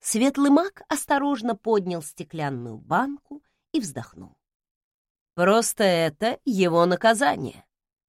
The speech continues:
Вот и все. Не переживай об этом. Лучше сделай глубокий вдох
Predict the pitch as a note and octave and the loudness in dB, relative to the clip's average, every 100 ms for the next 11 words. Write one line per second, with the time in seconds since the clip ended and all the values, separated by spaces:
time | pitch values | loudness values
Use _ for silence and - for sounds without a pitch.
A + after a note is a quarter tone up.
0 | _ _ _ D#3+ E3 F3 F3 A3 - - | _ _ _ -2 4 4 4 -4 -6 -8
1 | - - _ _ _ _ _ _ _ _ | -8 -8 _ _ _ _ _ _ _ _
2 | _ _ _ _ _ C4+ D4+ D#4 D4+ C#4+ | _ _ _ _ _ 4 6 6 4 4
3 | B3+ C#4 C4 B2 A2 G#2 G2 - - _ | 2 4 2 2 -2 -8 -10 -16 -20 _
4 | _ _ _ _ _ _ _ _ _ _ | _ _ _ _ _ _ _ _ _ _
5 | A3+ A#3 A#3+ - B3 G#3 F3+ B3 A3+ G#3 | 0 2 2 0 -2 -4 0 2 2 2
6 | F#3+ G3 F#3+ F#3 F3 C3+ B2+ E3 A#3+ - | 4 4 4 2 -2 -4 0 2 2 -2